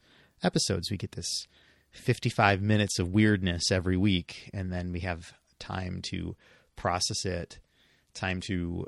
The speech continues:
read what other people have to say about it, time to theorize about what these things could mean.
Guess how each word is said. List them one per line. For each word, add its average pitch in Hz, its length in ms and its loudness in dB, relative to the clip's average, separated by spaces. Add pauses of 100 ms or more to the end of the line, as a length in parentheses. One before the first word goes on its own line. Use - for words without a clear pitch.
(100)
read 104 260 -2
what 95 100 0
other 101 200 0
people 98 260 -2
have 90 220 -2
to - 80 -6
say 92 180 -2
about 87 260 0
it, 90 140 -4 (160)
time 87 340 -6
to - 140 -10
theorize 95 580 2
about 95 220 -2
what 87 100 -6
these 92 220 -4
things 92 240 -4
could - 180 -6
mean. 90 420 0